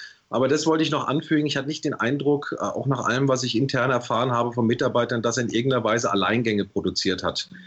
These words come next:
Ähm, ich glaub, das war's nicht. Vielleicht hat sich Dietrich nicht genug mitgenommen gefühlt, aber das ist dann wirklich ein Einzelfall, weil wenn man auch, äh, die Geschichte kennt von der Abschiedsfeier, äh, dass dann im Prinzip die gesamte Belegschaft da war und ihm nachgetrauert hat, äh,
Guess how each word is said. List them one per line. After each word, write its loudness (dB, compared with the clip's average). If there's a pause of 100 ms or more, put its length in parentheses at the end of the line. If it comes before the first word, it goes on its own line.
(300)
Ähm, 2
ich -2
glaub, 0
das 0
war's -2
nicht. 0
Vielleicht 0
hat -4
sich -6
Dietrich -4
nicht -2
genug -2
mitgenommen 2
gefühlt, 2
aber 2
das 0
ist 0
dann 0
wirklich 0
ein 2
Einzelfall, 0
weil 2 (680)
wenn -2
man 2
auch, 2
äh, 4
die 0
Geschichte 0
kennt 0
von 0
der 0
Abschiedsfeier, 0
äh, -6
dass -2
dann 0
im -2
Prinzip -2
die -2
gesamte 0
Belegschaft 0
da 2
war 2
und 0
ihm 0
nachgetrauert 0
hat, -4
äh, 4